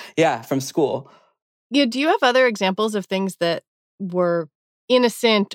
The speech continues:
Speaker 2: or random that then got flagged?
Speaker 1: Accountable to You did s-, send a, a report to someone's, uh, accountability partner when they looked at, they looked up, like, they Wikipedia'd atheism, essentially.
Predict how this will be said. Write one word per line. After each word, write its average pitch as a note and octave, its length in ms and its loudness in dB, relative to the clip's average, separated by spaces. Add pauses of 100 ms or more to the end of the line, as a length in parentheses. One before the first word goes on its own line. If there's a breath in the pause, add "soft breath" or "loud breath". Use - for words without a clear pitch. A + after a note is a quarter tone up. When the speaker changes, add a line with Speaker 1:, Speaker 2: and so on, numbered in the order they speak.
Speaker 2:
or F#3+ 240 -2
random F#3 760 2
that F3+ 220 -4
then F#3 140 -2
got F3+ 220 -2
flagged? F#3 520 -4 (540)
Speaker 1:
Accountable E3+ 420 0
to C#3 160 -4
You C3+ 220 0
did B2 420 0
s-, - 160 -20 (100)
send B2 400 -2
a, F2 320 0
a A#2+ 60 -2
report D#3+ 560 0
to C3+ 100 -10
someone's, A2+ 760 -2
uh, G2 320 0
accountability B2+ 480 -2
partner - 440 -2 (240 loud breath)
when C3+ 140 0
they C3 80 4
looked C3 240 0
at, A2 320 0 (100)
they C3 80 2
looked C3+ 200 0
up, A2 100 -2
like, A#2 160 -4
they C3+ 80 4
Wikipedia'd C3+ 540 -2
atheism, - 560 -8
essentially. - 580 -10